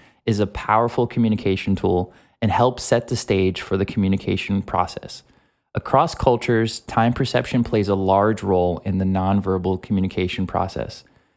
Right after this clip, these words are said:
Time perceptions include punctuality, willingness to wait, and interactions.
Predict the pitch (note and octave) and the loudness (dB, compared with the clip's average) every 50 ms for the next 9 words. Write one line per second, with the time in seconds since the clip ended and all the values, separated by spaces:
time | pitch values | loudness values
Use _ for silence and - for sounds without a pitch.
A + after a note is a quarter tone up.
0 | _ _ _ - - A#2+ C3+ D3+ D#3 - E3+ D3+ - C#3 B2+ B2 - - B2+ B2+ | _ _ _ -2 0 2 2 2 2 0 0 0 2 2 2 2 2 2 2 2
1 | B2 A2 G#2 G2 - - G2+ F#2+ F2+ - - G#2 G2 F#2+ - - F#2+ F2+ F#2 G2+ | 4 2 2 0 2 0 0 0 0 -2 -2 0 0 0 0 2 2 4 4 4
2 | G#2 A#2 B2 B2+ C3+ D3 D3+ - _ _ _ _ - F#2+ G2 G#2+ A#2 B2+ C#3 C3+ | 4 2 2 0 -2 -4 -8 -12 _ _ _ _ -4 0 2 2 4 4 2 2
3 | C3+ C3+ - - - B2+ A2+ G#2+ G#2 G#2 G#2 - _ _ _ _ - G2+ G2+ G#2 | 0 0 -2 -4 -2 0 0 2 0 0 -2 -6 _ _ _ _ -4 0 0 2
4 | G#2 G#2 - G#2+ G#2 - G#2+ G2+ F#2 F#2 F#2 - - - - - G2+ - - | 2 2 0 0 0 0 0 2 2 2 0 -2 -6 -8 -8 -8 -10 -12 -14